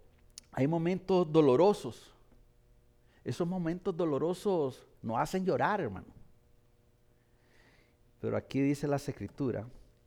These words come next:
que todas las cosas nos ayudan a bien.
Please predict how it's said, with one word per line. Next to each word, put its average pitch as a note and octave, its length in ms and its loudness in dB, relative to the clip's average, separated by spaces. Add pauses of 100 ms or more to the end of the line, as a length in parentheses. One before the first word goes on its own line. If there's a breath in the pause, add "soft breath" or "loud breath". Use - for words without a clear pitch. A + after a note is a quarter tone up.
(580)
que G2+ 140 -8
todas B2+ 380 -6
las G#2 160 -10
cosas - 1160 -14 (200)
nos G2+ 220 -12
ayudan A2 440 -6 (440)
a G2 100 -6
bien. G#2 460 -6